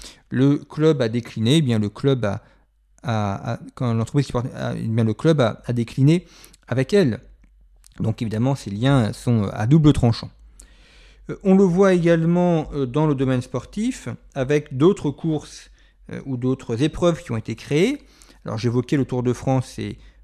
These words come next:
le rugby et, et le football. En, en automobile, on a évidemment le rallye de Monte-Carlo, euh, les fameuses vingt-quatre heures du Mans. C'est d'ailleurs le,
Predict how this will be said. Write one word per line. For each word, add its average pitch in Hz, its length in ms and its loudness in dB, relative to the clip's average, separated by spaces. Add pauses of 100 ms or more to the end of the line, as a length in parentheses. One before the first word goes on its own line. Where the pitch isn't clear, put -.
le 110 100 -10
rugby 123 540 -4
et, 107 220 -6
et - 20 -4
le 107 100 -6
football. 175 520 0
En, 120 260 -2
en 123 80 0
automobile, 120 580 0
on 117 120 2
a 120 320 -2
évidemment 131 600 -2
le 135 360 0 (320)
rallye 135 400 0
de 127 80 -2
Monte-Carlo, 139 800 0 (560)
euh, 131 100 0
les 151 160 4
fameuses 151 540 4
vingt-quatre 117 500 -4
heures 113 140 -4
du 147 120 -4
Mans. 214 240 0 (440)
C'est - 140 -12
d'ailleurs 120 240 0
le, 104 180 -2